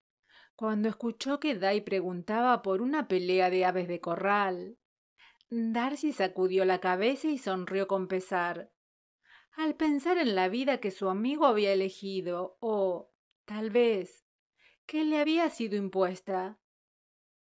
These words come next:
Esperar había sido el consejo de Dai. Esperar y tener esperanzas. Podía hacerlo,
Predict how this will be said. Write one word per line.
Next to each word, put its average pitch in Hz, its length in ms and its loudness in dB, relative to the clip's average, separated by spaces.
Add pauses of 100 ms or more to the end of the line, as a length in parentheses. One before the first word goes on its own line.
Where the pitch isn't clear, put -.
(380)
Esperar 285 580 -2
había 202 280 0
sido 202 300 -4
el 185 100 -2
consejo 240 640 -4
de 190 160 -2
Dai. 175 520 -4 (800)
Esperar 277 580 -2
y 302 100 -2
tener 190 300 -2
esperanzas. 185 1040 -4 (800)
Podía 311 420 2
hacerlo, 180 720 -2